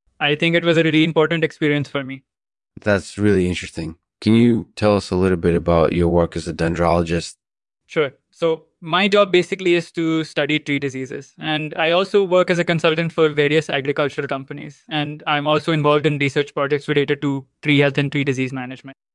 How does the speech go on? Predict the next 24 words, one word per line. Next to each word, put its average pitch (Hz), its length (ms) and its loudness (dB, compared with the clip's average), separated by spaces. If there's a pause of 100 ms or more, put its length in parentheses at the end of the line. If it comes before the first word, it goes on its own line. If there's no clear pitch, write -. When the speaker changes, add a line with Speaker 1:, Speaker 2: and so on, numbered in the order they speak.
(280)
Speaker 2:
That 101 320 0
sounds 107 360 2
like 95 220 0
a 90 340 -2
very 92 280 4
rewarding 90 500 0
career. 82 480 -4 (180)
What 98 180 2
are 98 80 4
some 95 200 -2
of 85 80 -4
the 85 60 -4
benefits 87 500 0
of 87 80 -6
studying 90 380 -2
tree 90 240 0
diseases? 82 680 -4 (540)
Speaker 1:
Well, 156 180 0
one 151 200 0
benefit 165 380 0
is 151 160 2
that 147 280 0
it 147 260 -2
can 143 440 -2